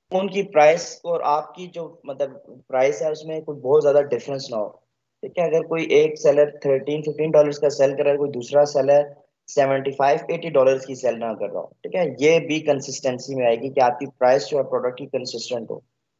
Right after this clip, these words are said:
ठीक है, fluctuate ना कर रही हो monthly basis पे भी, और जो आपस में competitors हैं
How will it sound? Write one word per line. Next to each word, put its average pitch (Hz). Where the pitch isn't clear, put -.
ठीक 135
है, 185
fluctuate 165
ना 165
कर 143
रही 131
हो 127
monthly 127
basis 165
पे 175
भी, 175
और 143
जो 147
आपस 135
में 170
competitors 147
हैं 156